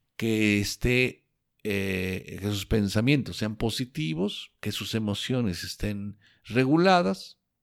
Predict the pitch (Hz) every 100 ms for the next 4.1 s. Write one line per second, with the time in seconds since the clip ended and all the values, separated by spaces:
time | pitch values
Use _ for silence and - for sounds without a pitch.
0 | _ _ _ _ _ _ _ - 113 -
1 | 139 113 101 160 160 139 135 120 123 127
2 | 113 131 117 123 123 110 117 - 139 214
3 | - _ _ _ - 120 127 - 131 185
4 | -